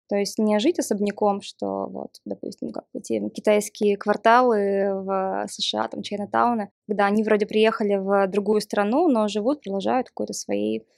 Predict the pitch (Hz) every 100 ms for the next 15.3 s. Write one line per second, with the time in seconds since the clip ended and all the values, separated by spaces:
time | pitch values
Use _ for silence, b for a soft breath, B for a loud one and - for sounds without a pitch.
0 | _ _ - 233 220 - 214 214 233 202
1 | 202 - - 208 202 202 202 202 190 202
2 | 202 208 220 - 247 247 240 - 202 247
3 | 254 220 214 214 254 349 - - 220 220
4 | - 233 359 359 220 _ 254 254 - 277
5 | - 226 233 240 220 214 233 240 233 214
6 | 196 196 - - 240 220 220 220 214 208
7 | 254 269 - 226 220 220 - 220 - 233
8 | 233 240 233 247 240 240 254 214 208 208
9 | 208 208 _ _ - 202 214 - 226 233
10 | 233 233 247 247 247 - 214 208 220 208
11 | 214 - - - 196 202 208 226 - 208
12 | 214 214 214 214 - 220 220 220 214 226
13 | 226 233 - 233 220 240 226 220 - 208
14 | 208 - 214 - 208 208 - 214 214 214
15 | - 240